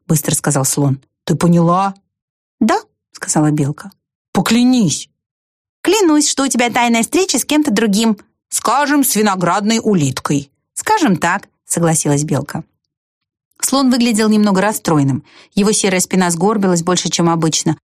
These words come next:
а на хоботе были видны сотни морщинок. «Ну что за тайная встреча у тебя с улиткой?»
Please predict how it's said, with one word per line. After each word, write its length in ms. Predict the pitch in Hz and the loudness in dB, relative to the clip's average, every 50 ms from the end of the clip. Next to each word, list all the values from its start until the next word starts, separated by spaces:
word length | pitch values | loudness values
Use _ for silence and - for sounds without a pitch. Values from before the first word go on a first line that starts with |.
| _ | _
а 100 | - 180 | -2 0
на 140 | 190 196 196 | 0 0 0
хоботе 400 | 190 - 277 254 208 190 - - | 0 0 0 0 0 0 -2 -2
были 220 | 165 165 180 180 170 | 0 0 0 2 0
видны 260 | 165 165 165 202 214 | 0 0 0 0 0
сотни 380 | 202 - - 175 175 - 160 | 0 0 -2 -2 0 0 2
морщинок. 640 | 143 143 139 139 - - - 143 143 147 - - - _ _ _ _ _ _ _ _ _ _ _ | 2 2 0 0 -2 -2 -4 -4 -6 -6 -8 -12 -18 _ _ _ _ _ _ _ _ _ _ _
«Ну 100 | - 175 | 0 0
что 280 | 180 - - - 311 359 | 0 0 0 0 0 0
за 140 | - 427 392 | 0 0 0
тайная 360 | - 330 285 254 214 208 202 | 0 0 2 2 2 0 0
встреча 360 | - - - 254 269 247 - | -2 -2 -2 -2 0 0 0
у 60 | 285 | 0
тебя 220 | 277 - 254 302 294 | 0 0 0 0 0
с 100 | - - | 0 0
улиткой?» 600 | 359 339 339 330 262 - - - - - - _ | 2 2 2 2 0 0 -4 -8 -10 -10 -12 _